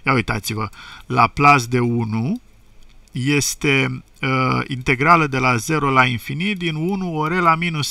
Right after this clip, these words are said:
S T de T. Păi asta face minus unu supra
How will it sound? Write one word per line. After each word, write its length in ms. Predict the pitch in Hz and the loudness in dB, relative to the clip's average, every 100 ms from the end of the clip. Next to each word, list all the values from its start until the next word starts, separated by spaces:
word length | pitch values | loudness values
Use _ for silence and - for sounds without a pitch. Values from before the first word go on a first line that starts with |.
| 151 | 0
S 100 | 131 | -2
T 100 | - 180 190 | -2 0 2
de 160 | 175 185 | 2 2
T. 120 | - 117 - - - - - - - | 2 0 0 -14 -20 -20 -18 -12 2
Păi 240 | 160 160 | 2 4
asta 240 | 170 - | 2 0
face 360 | 160 180 - 170 | 2 2 2 -2
minus 460 | 165 165 156 135 185 | -2 -2 -2 -4 -4
unu 240 | 180 147 | -4 -4
supra 520 | - 135 - 117 113 | -4 -6 2 4 4